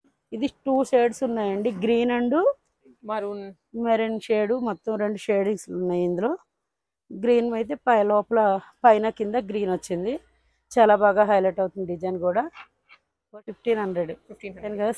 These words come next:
Speaker 1: సైజుల వారి చెప్తున్నానని.
Speaker 2: అవును.
Speaker 1: ఇది వచ్చి nine years నుంచి thirteen years వరకు సరిపోతాయి. ఇవన్నిటికి ఈ మార్జి-,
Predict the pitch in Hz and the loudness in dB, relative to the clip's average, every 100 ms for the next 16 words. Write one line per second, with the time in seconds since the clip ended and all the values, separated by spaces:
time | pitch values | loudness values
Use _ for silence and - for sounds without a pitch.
0 | 226 196 196 202 196 180 - 185 - 190 | 8 10 10 8 10 8 6 0 0 0
1 | 180 170 185 311 302 180 - _ _ 233 | 2 2 2 2 0 -2 -12 _ _ 2
2 | 220 208 240 220 202 208 233 226 208 - | 4 2 2 6 6 6 4 2 2 2
3 | 196 202 320 370 - 214 277 269 269 247 | 0 2 0 2 4 6 6 6 6 4
4 | 247 220 247 220 196 185 202 311 - _ | 4 2 4 4 4 4 2 2 -4 _
5 | _ _ - 247 247 254 302 262 285 277 | _ _ 4 12 12 12 10 6 2 4
6 | 254 254 254 - 220 220 208 196 185 185 | 6 6 4 0 0 4 6 8 8 4
7 | 165 _ _ _ _ _ _ _ _ _ | -2 _ _ _ _ _ _ _ _ _
8 | _ 202 202 214 175 - | _ 0 6 6 6 -2